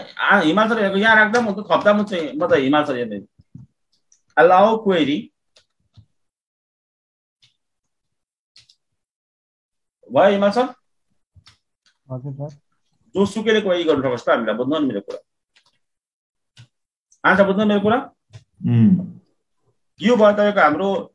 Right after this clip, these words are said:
Speaker 1: name to आइपी ट्रान्सलेसन गर्ने फरवर्ड लुकअपको इन्फर्मेसन, बुझ्नुभयो नि?
Speaker 3: अब रिभर्स त आयो।
Speaker 1: अँ,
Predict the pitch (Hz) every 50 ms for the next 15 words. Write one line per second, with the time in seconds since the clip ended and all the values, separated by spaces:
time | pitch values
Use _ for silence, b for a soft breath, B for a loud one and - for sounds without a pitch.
0 | _ - 120 131 151 185 202 208 202 214 214 175 160 165 165 180 180 170 165 165
1 | 160 165 165 165 156 151 147 156 160 151 - 135 139 151 151 151 147 147 151 143
2 | - - 139 135 120 127 120 117 110 113 120 117 127 135 147 156 156 139 110 98
3 | - _ _ _ _ _ _ _ _ _ _ _ _ _ - - 113 113 117 117
4 | 120 120 120 120 - - - - _ _ _ _ - 127 120 131 139 147 147 -
5 | 143 123 117 104 101 95 - - - _ _ _ _ _ - 175 170 - - -
6 | -